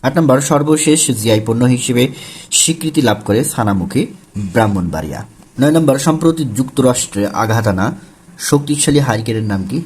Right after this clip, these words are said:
হেলেন। দশ নম্বর, ইসরায়েলি হামলায় হিজবুল্লাহ নেতা হা-, হাসান নাসরুল্লাহ নিহত হন আঠাশ সেপ্টেম্বর দুই হাজার চব্বিশ। সতেরো নম্বর।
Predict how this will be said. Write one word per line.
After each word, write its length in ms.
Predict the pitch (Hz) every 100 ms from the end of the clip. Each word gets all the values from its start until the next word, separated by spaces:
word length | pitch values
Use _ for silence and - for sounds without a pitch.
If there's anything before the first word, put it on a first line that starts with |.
| -
হেলেন। 200 | 85 - - - - - -
দশ 220 | 127 139
নম্বর, 260 | 135 131
ইসরায়েলি 500 | 127 135 - 139 147
হামলায় 420 | 139 107 95 101 151 - - _
হিজবুল্লাহ 540 | 127 139 139 151 147 135
নেতা 300 | 110 110 107
হা-, 140 | 110 110 - - -
হাসান 400 | - 147 147 135
নাসরুল্লাহ 500 | 113 110 104 101 160 - - - -
নিহত 380 | 120 143 151 131
হন 220 | 113 107 -
আঠাশ 280 | 113 135 151
সেপ্টেম্বর 480 | 107 95 98 123 233
দুই 160 | 120
হাজার 220 | 101 95
চব্বিশ। 480 | 90 71 76 69 - - _ _ _ _ _ _ _ - - _ _ _ _ _ _ _ _ _ _ _ _ _ _ _ _ _ _ _ _ -
সতেরো 240 | 123 113 95
নম্বর। 220 | 82